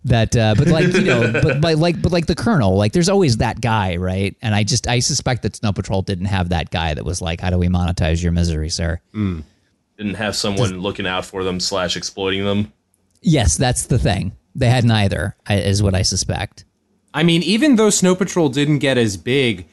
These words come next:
Speaker 3: he, I think Gary does have something over Chris Martin. He has a song with Taylor Swift.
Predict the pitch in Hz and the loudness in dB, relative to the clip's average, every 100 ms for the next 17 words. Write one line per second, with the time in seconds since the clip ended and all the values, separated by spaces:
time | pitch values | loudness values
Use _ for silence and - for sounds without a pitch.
0 | _ - 156 165 - 139 165 202 165 139 | _ -4 -4 -2 -4 -2 2 2 2 2
1 | 160 165 139 143 143 127 110 127 131 123 | 2 4 4 2 2 0 0 -4 0 0
2 | 113 110 120 - 123 135 113 104 113 123 | 0 0 -2 -2 0 0 0 0 0 0
3 | 117 110 143 151 120 - 143 147 110 - | 0 0 0 0 0 -2 -2 0 -2 -2
4 | 165 110 - - | -4 -4 -4 -16